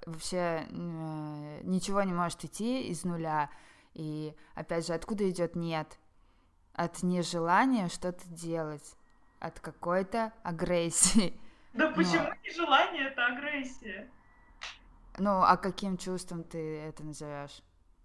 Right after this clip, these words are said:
Speaker 2: А нужно обязательно придумать?
Speaker 1: Нет, ну просто это как-то же переживается. Не, не может быть, ну, мы, мы же люди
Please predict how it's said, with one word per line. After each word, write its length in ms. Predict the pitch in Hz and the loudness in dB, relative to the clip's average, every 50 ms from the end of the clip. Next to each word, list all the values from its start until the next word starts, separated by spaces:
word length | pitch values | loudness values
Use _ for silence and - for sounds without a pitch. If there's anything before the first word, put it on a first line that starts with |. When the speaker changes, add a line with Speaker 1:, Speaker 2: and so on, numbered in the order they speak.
| _ _ _ _ _ - - - - - - - - - - - _ _ _ _ _ _ _ _ _ _ _ _ _ _ _ _ _ _ | _ _ _ _ _ -20 -20 -20 -20 -20 -20 -20 -20 -20 -20 -20 _ _ _ _ _ _ _ _ _ _ _ _ _ _ _ _ _ _
Speaker 2:
А 100 | - 220 | -4 -2
нужно 360 | 220 233 254 254 247 240 220 | -2 0 -2 -2 -2 -2 -2
обязательно 480 | 208 202 202 202 208 - 220 202 196 202 | -2 -2 -2 -4 -4 -4 -4 -4 -4 -6
придумать? 460 | - - - 202 202 208 202 202 196 - - | -8 -10 -14 -12 -6 -4 -2 -2 -2 0 2
Speaker 1:
Нет, 220 | 214 220 214 190 | 4 4 6 6
ну 180 | 202 214 214 196 | 6 4 4 2
просто 420 | - 208 214 214 202 208 - 196 | 2 4 4 4 4 2 2 0
это 180 | 180 175 180 175 | 0 0 -2 -4
как-то 400 | 165 - 170 160 - - - 165 | -4 -4 -4 -6 -8 -12 -12 -12
же 160 | 156 151 165 160 | -10 -10 -12 -10
переживается. 840 | - 175 170 165 - 175 165 170 190 226 233 226 - - - - | -8 -8 -6 -6 -6 -6 -4 -2 -2 -2 -2 -6 -8 -12 -12 -10
Не, 220 | - 165 175 175 - | -6 -6 -4 -4 -2
не 140 | - 190 185 | 0 0 2
может 340 | 185 202 254 262 254 208 | 2 2 2 0 -2 -6
быть, 340 | 190 180 185 175 - - - - | -6 -4 -6 -6 -6 -10 -10 -6
ну, 300 | 175 185 185 175 165 - - | -4 -4 -4 -4 -6 -6 -6
мы, 320 | - 190 196 202 208 196 | -4 -2 -2 0 -2 -2
мы 200 | 170 190 190 196 | -2 -2 -2 -4
же 300 | 185 175 175 170 170 170 165 | -4 -4 -6 -6 -6 -6 -6
люди 500 | 165 175 175 170 170 170 165 165 160 | -6 -8 -8 -8 -8 -8 -8 -8 -8